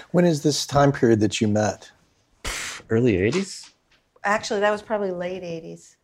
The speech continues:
Speaker 2: Or late eighties, but I
Speaker 3: Yeah.
Speaker 2: think I did my first Windham Hill project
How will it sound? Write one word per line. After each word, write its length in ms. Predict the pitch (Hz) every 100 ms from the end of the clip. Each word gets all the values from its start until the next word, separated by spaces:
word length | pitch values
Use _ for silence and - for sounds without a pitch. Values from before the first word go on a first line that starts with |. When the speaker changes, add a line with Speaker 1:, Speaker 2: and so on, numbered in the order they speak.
| -
Speaker 2:
Or 80 | 110
late 240 | 107 110
eighties, 300 | 113 113 107
but 160 | 117 107
I 60 |
Speaker 3:
Yeah. 40 | 123
Speaker 2:
think 220 | 156 135
I 60 | 117
did 180 | 113
my 160 | 104 101
first 400 | 98 113 101 -
Windham 280 | 107 101 95
Hill 220 | 107 101
project 680 | 98 95 92 90 95 -